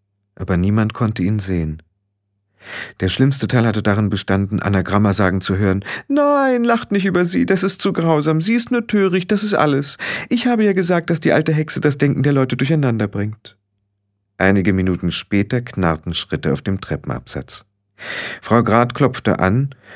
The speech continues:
und kam nach einer Pause des Anstands herein. Tiffany hörte, wie das Tablett auf den Tisch gestellt wurde und fühlte dann, wie sich das Bett bewegte, als sich jemand darauf setzte. "Ich habe Petulia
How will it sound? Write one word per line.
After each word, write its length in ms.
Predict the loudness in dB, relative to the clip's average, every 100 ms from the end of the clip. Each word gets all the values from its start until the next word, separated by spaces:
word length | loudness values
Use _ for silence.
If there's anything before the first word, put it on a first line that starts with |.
| -6
und 120 | -2
kam 240 | 2 4
nach 140 | 4 2
einer 240 | 0 0
Pause 360 | 0 0 0 -2
des 140 | -2
Anstands 540 | -2 -4 -4 -4 -4
herein. 400 | -4 -4 -4 -6 -12 _ _ _ _ _
Tiffany 380 | -2 2 4 2
hörte, 340 | 2 0 0 0
wie 80 |
das 160 | -2 -2
Tablett 320 | -4 -4 -4
auf 80 | -2
den 180 | -4 -4
Tisch 220 | -6 -6
gestellt 400 | -8 -2 -2 -2
wurde 260 | -2 -2 -2 -6 -12 -6
und 160 | -6
fühlte 340 | -2 0 0 2
dann, 300 | 2 2 0
wie 60 |
sich 160 | -2 -4
das 200 | -4 -4
Bett 260 | -6 -6
bewegte, 520 | -6 -2 -2 -2 -4 -4
als 160 | -2
sich 180 | -4 -2
jemand 280 | 0 0 0
darauf 340 | -2 -2 -4
setzte. 500 | -6 -10 -10 -12 -14 -16 _ _ _ _ _ _ _ _ _ _ _ _ _ _ _ _ _ _ _ _ -4
"Ich 200 | -2 2
habe 240 | 2 2
Petulia 840 | 0 -4 -2 0 0 2 0 0